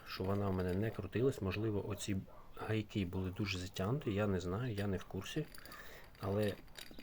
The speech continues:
вже докопався до істини, тут ми маємо таку проблемку. Оця штучка просто відламалась.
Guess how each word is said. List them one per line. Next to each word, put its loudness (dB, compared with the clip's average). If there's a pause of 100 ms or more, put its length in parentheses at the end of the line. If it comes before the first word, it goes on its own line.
(140)
вже 2
докопався 0
до 2
істини, 2
тут -2
ми 2
маємо 0 (320)
таку -4
проблемку. 0 (1120)
Оця -2
штучка 0
просто 2
відламалась. 2